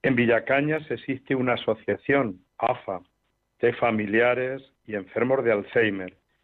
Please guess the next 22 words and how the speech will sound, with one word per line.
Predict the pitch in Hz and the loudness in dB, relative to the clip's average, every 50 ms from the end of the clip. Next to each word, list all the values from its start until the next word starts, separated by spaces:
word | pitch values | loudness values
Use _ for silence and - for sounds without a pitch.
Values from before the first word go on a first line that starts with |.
| _ _ _ _ _ _ _ _ | _ _ _ _ _ _ _ _
Y | 131 | 0
el | 143 147 147 | 0 0 0
pasado | 151 147 147 - 143 143 135 135 | -2 -4 0 0 0 2 4 4
lunes, | 127 135 143 151 139 120 123 131 117 | 4 4 2 2 2 0 0 -2 -4
día | 107 107 107 107 | -2 0 0 0
veintiuno | 110 107 104 101 - 104 101 104 107 107 101 | 0 -2 -4 -4 -4 -4 -4 -2 0 0 0
de | 101 98 | 0 0
septiembre, | - - - - - - 120 120 117 110 107 101 98 98 101 101 _ _ _ _ _ _ _ _ _ _ _ | -2 -2 -4 -4 -2 0 0 2 2 2 0 -2 -2 -4 -6 -10 _ _ _ _ _ _ _ _ _ _ _
que | - - | -20 -18
fue | - - 107 107 | -4 0 2 2
el | 104 | 4
Día | 95 107 110 107 | 4 4 2 2
Mundial | 104 104 98 95 104 107 107 107 | 2 -2 -2 0 0 0 2 2
del | 107 101 101 98 | 2 0 0 0
Alzheimer, | 95 92 - - 120 117 117 113 110 107 107 107 - | -2 -4 -4 -2 0 0 2 0 -2 -4 -4 -6 -6
participaron | - 113 113 117 117 - 123 - - 123 120 - 123 123 123 123 123 | -4 -2 -2 -2 -2 -4 -8 -4 -4 -4 -2 0 0 2 2 2 0
en | 123 117 113 | 0 0 0
la | 113 | 0
Eucaristía | 104 101 - 110 104 104 101 - - _ - 123 127 127 | 0 0 -2 -2 -2 -2 -4 -6 -10 _ 0 2 2 2
de | 127 131 | 2 2
la | 117 104 98 | 2 0 0
parroquia. | - 104 98 - 117 117 113 - - 95 92 87 | 0 -2 0 2 2 2 0 -2 -6 -12 -12 -14